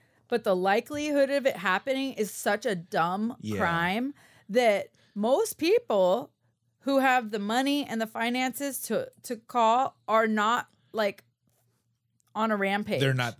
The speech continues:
Speaker 2: yeah.
Speaker 1: And just as much as somebody could be on a rampage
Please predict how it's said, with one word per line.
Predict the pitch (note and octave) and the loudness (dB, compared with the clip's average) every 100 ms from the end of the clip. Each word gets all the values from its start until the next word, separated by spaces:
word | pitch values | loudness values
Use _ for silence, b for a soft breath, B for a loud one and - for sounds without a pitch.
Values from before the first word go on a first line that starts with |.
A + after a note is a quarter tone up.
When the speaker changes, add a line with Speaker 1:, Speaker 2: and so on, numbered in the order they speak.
| G2 G#2 | -16 -14
Speaker 2:
yeah. | G#2 G2+ F2+ - _ _ - | -8 -8 -8 -14 _ _ 0
Speaker 1:
And | C4 B3+ | 0 0
just | F#3+ C#4+ D#4 | 0 0 0
as | E4 C#4+ | 0 -4
much | C#4+ C4+ | -6 -6
as | B3+ | -6
somebody | C4 A#3+ B3 | -2 -2 -2
could | A3+ A#3 | -4 -6
be | A#3 | -2
on | A3+ G#3 | -2 0
a | F3 | -2
rampage | G3 A3+ B3+ B3+ F#3 F3+ F3+ - | -2 0 -2 0 0 0 -6 -14